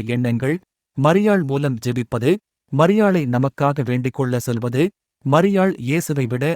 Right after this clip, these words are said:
அதிக இரக்கமுள்ளவர், அனைத்து அருள்களையும் மரியாள்தான் வழங்குகிறார், மரியாள்தான்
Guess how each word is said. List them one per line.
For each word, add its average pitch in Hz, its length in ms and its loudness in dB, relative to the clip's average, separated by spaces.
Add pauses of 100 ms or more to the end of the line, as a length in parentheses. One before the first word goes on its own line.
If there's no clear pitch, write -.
(140)
அதிக 156 400 2
இரக்கமுள்ளவர், 131 760 -2 (420)
அனைத்து 202 400 2 (100)
அருள்களையும் 135 680 0 (120)
மரியாள்தான் 139 640 0
வழங்குகிறார், 123 600 -2 (360)
மரியாள்தான் 165 680 2